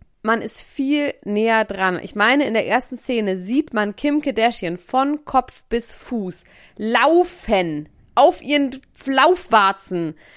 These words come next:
A K A Füßen, durch ihre Menschen auf dem Rasen. Das gab es noch nicht. Das gab es noch nie bei den Kardashians, dass man Kim Kardashian im Ganzen gesehen hat.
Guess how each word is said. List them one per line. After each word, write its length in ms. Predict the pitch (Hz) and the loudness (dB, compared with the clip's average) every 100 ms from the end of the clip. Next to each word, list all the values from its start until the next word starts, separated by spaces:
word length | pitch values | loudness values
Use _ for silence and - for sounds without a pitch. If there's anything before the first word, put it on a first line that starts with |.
| - - | -20 -2
A 140 | 233 302 | 2 2
K 160 | 302 302 240 | 2 0 2
A 40 | |
Füßen, 640 | 262 - 285 294 - 180 165 _ - _ _ | -2 -2 -2 -2 -4 -6 -8 _ -20 _ _
durch 380 | 277 311 359 - | 0 2 2 0
ihre 420 | - 277 269 240 _ - | -2 2 2 0 _ -8
Menschen 720 | 220 262 302 320 - 202 180 - | 0 4 4 2 0 -2 -4 0
auf 240 | 226 269 - | 2 2 2
dem 100 | 285 | -2
Rasen. 320 | 240 214 190 | 0 0 0
Das 220 | 202 - | -4 -2
gab 300 | 233 269 330 - | 2 2 2 -2
es 200 | 220 - | -6 -4
noch 140 | 196 | -4
nicht. 420 | 196 160 147 - - | -4 -6 -8 -14 -12
Das 200 | 190 - | -10 -2
gab 260 | 240 294 | 0 -2
es 120 | 254 254 | -6 -8
noch 120 | 233 | -4
nie 280 | 240 269 285 | -2 0 2
bei 120 | 226 | 2
den 120 | 220 | 0
Kardashians, 400 | 214 202 208 190 | -4 -4 -4 -8
dass 120 | 180 | -10
man 140 | 190 190 | -12 -6
Kim 160 | 254 | -6
Kardashian 360 | 247 220 214 208 | -4 -4 -4 -6
im 160 | 185 175 | -10 -2
Ganzen 480 | 185 226 247 233 | -2 -2 -6 -8
gesehen 440 | 196 180 175 165 151 | -8 -8 -6 -6 -8
hat. 220 | 143 - | -12 -18